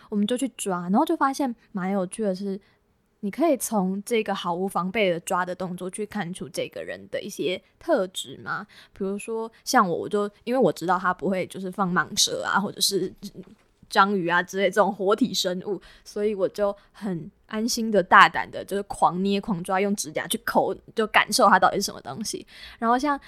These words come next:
呃，另外一个组员 Maggie 的话，她就是，<laughs> 她的手部感官有点钝，<laughs> 就是她觉得摸起来都很多都很像这样。然后像伟彤，他就是非常善于发现细节，然后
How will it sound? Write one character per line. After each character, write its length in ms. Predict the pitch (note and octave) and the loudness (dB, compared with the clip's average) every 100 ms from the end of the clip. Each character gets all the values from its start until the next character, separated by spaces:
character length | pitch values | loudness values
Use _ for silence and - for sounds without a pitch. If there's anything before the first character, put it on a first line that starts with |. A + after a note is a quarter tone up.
| - - | -20 -12
呃， 160 | G3+ G3 | -4 -2
另 140 | B3 | 2
外 140 | A#3+ G#3 | 2 2
一 40 | |
个 100 | G3+ | 0
组 160 | G3 E3+ | -2 -4
员 200 | F3 F3 - | -4 -6 -6
Maggie 340 | G#3+ A3 G3+ | -4 -4 -6
的 140 | C#3+ F#3+ | -6 -2
话， 160 | G#3+ | 0
她 180 | G3+ A3 | 0 -4
就 180 | G#3+ A3+ | -2 0
是， 260 | - A#3 A3 _ _ _ - - | 0 -2 -4 _ _ _ -20 -16
<laughs> 520 | A#3 - - - - | -16 -16 -20 -20 2
她 100 | C4+ | 4
的 300 | C4+ A#3+ A3 - - - | 8 6 4 -2 -18 -4
手 300 | - A3+ F#3+ | 4 8 8
部 160 | G#3 C4 | 8 2
感 240 | F3 F3+ | 2 0
官 140 | F#3 G#3 | 2 4
有 80 | |
点 160 | G3+ F3+ - | 4 0 4
钝， 240 | - G#3+ F#3+ | 12 12 12
<laughs> 80 | B3+ | 8
就 140 | D#4 C#4+ | 8 8
是 200 | D4 D4+ | 10 8
她 720 | C#4+ - - D5 C#5+ - G#4 | 8 -2 6 8 8 8 8
觉 80 | D4+ | 8
得 120 | C#4 | 8
摸 180 | C#4 C#4+ | 8 10
起 80 | D4 | 12
来 100 | G3 | 12
都 320 | A3+ A#3 C4+ | 10 8 8
很 160 | A#3+ | 6
多 140 | G#3 A3 | 2 2
都 180 | A3+ C4+ | 6 8
很 180 | F#3 F#3 | 8 6
像 340 | - F#3+ F#3+ | 8 8 6
这 100 | G#3+ | 4
样。 80 | - A#3 | 4 2
然 120 | A3+ | 6
后 180 | C#4 C4+ - - | 6 6 -4 -10
像 300 | - C4 A#3+ - - | 0 0 0 -8 -6
伟 160 | G#3+ G3 | 8 8
彤， 180 | G#3 G#3+ | 8 2
他 100 | A#3 | 0
就 140 | A#3 | 0
是 160 | A#3 A#3 | 0 0
非 240 | - A3 | 2 0
常 180 | G#3+ F3 | 0 -2
善 260 | - G#3 E3+ | 0 0 0
于 100 | F3+ | -2
发 200 | F#3+ G3+ | -4 -2
现 240 | G#3+ F#3+ - | 0 -2 -6
细 300 | - - A#3 | -8 -2 -2
节， 380 | D#3 - - - G3+ | -2 -8 -10 -10 -10
然 80 | G3 | -6
后 300 | G3+ G#3+ | -4 -4